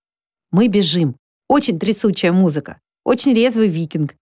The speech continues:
крепко сжимая узелок. Среди коридорных голов мелькает знакомая лысина. Выдергиваю наушники и кричу викингу:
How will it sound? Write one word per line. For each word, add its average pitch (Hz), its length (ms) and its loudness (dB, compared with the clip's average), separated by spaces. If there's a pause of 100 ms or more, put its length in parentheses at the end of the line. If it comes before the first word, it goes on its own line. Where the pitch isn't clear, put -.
(140)
крепко 185 340 0
сжимая 170 380 0
узелок. 156 560 0 (600)
Среди 208 320 0
коридорных 208 520 2
голов 196 380 2
мелькает 185 340 0
знакомая 185 460 2
лысина. 147 480 -2 (140)
Выдергиваю 180 520 0
наушники 180 520 0
и - 20 -8
кричу 185 320 -2
викингу: 156 440 -2